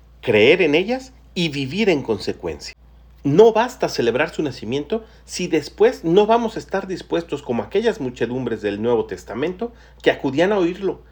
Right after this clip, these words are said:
y a ser curados de sus enfermedades. Dios sigue actuando con el mismo poder. Y así como al leproso le dijo: "Quiero, queda limpio", también hoy a nosotros nos invita a acercarnos a Él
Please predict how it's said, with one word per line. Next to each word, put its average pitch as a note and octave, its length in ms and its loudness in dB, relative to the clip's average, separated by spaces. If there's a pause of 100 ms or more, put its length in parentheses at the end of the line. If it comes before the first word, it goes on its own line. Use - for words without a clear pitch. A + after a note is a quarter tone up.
(160)
y C#3+ 120 2
a - 80 -2
ser - 240 0
curados G#3 400 0
de D#3 60 -4
sus - 220 -14
enfermedades. G2+ 760 -6 (560)
Dios C#3 360 -2
sigue G3+ 260 -2
actuando G3+ 460 -2
con D#3 160 -2
el A#2 160 0
mismo F3+ 460 -4
poder. G#2+ 400 -4 (540)
Y C#3+ 120 6
así G#3+ 260 0
como A#3+ 240 0
al E3 60 4
leproso D3 420 0
le A#2+ 140 0
dijo: A2 340 -8 (600)
"Quiero, C#3+ 420 4 (580)
queda D3 240 4
limpio", D#3 460 -4 (420)
también C#3 500 2
hoy A#3+ 140 0
a A3+ 80 2
nosotros F#3 540 -4
nos C#3 260 -6
invita C#3+ 500 -2
a D3 40 2
acercarnos C#3+ 680 -4
a G#2 140 -6
Él F3+ 160 -4